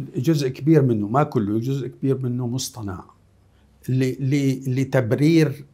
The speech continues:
سلوك مع-، م-، مقابل من نفس النمط. ما ممكن أنا أقول أنا ما بوثق فيكم، لأنه أنا شريك بدي أكون،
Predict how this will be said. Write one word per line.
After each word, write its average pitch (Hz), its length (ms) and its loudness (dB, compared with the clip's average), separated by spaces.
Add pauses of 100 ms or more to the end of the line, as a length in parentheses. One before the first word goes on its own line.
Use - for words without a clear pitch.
(200)
سلوك 139 580 0
مع-، 123 420 -2
م-، 120 300 -2
مقابل 120 720 0 (340)
من 123 160 -2
نفس - 240 -2
النمط. 101 560 -2 (680)
ما 170 280 2
ممكن 208 560 0
أنا 160 240 0
أقول 139 480 0
أنا 160 200 0
ما 147 160 -2
بوثق 151 400 -4
فيكم، 113 500 -8 (340)
لأنه 139 360 -6
أنا 180 180 -4
شريك 180 460 -6
بدي 127 200 -6
أكون، 120 400 -10